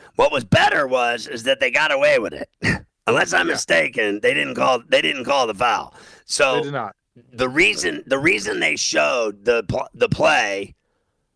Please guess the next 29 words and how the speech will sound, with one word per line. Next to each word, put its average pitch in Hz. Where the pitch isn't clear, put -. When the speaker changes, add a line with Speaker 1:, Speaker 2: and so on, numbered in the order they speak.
Speaker 1:
on 123
the 120
highlights 123
after 117
the 117
game 113
<laughs> -
was 107
because, 120
<laughs> -
in 113
my 165
opinion, 139
is 113
because 131
that 147
was 131
a 120
foul. 107
That 151
was 151
a, 143
that 165
was 147
a 143
huge 170
non-call. 143
They 117
didn't, 139